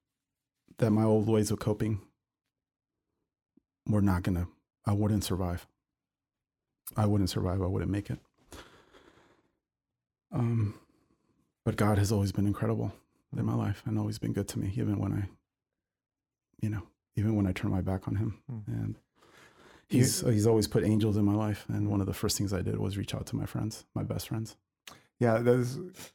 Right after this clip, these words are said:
Speaker 2: kinda what I wanted to ask, because I think fr-, from where we're sitting here, I think you would look back at that, those most difficult moments,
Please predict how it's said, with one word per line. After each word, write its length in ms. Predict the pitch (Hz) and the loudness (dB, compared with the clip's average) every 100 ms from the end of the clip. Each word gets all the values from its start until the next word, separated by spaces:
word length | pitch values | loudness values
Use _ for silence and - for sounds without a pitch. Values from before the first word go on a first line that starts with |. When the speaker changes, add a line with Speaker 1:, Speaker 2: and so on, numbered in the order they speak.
| - | -6
Speaker 2:
kinda 160 | 156 | -2
what 100 | 165 | 0
I 40 | 104 | 2
wanted 200 | 98 95 | 2 0
to 80 | 92 | 0
ask, 320 | 107 104 - | 0 -2 -4
because 340 | 101 104 95 | -2 0 0
I 60 | 98 | 0
think 400 | 101 92 - - _ _ _ _ _ _ _ _ | -2 -2 -6 -18 _ _ _ _ _ _ _ _
fr-, 200 | - 123 156 | -4 -4 -2
from 160 | 120 | 4
where 120 | 120 | 6
we're 140 | 139 123 | 8 6
sitting 320 | - 117 107 | 4 2 2
here, 300 | 95 110 101 | 2 2 2
I 40 | 101 | 0
think 140 | 98 | 0
you 80 | 117 | 4
would 100 | 113 | 4
look 180 | 104 104 | 4 0
back 260 | 104 98 101 | 0 0 -2
at 100 | 92 | -2
that, 260 | 95 90 - _ _ _ _ _ | 0 0 -4 _ _ _ _ _
those 200 | - 95 92 - _ _ _ _ _ _ _ | -2 0 -2 -10 _ _ _ _ _ _ _
most 480 | 110 107 113 107 101 | 4 6 6 4 0
difficult 720 | 104 92 - 104 98 - - _ _ _ _ _ | -2 -2 -6 -4 -6 -8 -18 _ _ _ _ _
moments, 720 | - 90 82 90 101 - - | -2 0 0 -4 -8 -10 -16